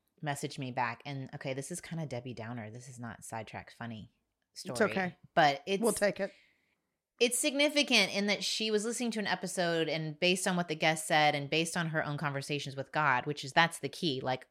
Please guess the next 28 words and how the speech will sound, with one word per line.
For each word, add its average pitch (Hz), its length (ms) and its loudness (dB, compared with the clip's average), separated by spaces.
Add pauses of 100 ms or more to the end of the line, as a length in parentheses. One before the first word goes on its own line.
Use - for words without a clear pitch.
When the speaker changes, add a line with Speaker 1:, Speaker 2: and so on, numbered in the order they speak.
(120)
Speaker 1:
my 147 220 4
hope 135 340 2
is 131 200 -4
you 139 120 -4
are 131 100 0
walking 127 320 -4
with 143 180 -4
God, 123 260 0
with 135 220 -6
your 131 80 -4
own 131 140 -4
community. 127 640 -8 (260)
That's - 260 -6
why 123 80 -4
I'm 123 100 -8
saying 120 240 -10
don't 113 160 -8
mom 120 120 -14
alone, 135 320 -6 (640)
is 170 120 -2
she 170 180 -2
really 196 180 4
felt 151 260 2
led 135 340 -2
to 135 680 -4 (540)
shift - 480 -4
her 170 200 -4
career, 151 560 -2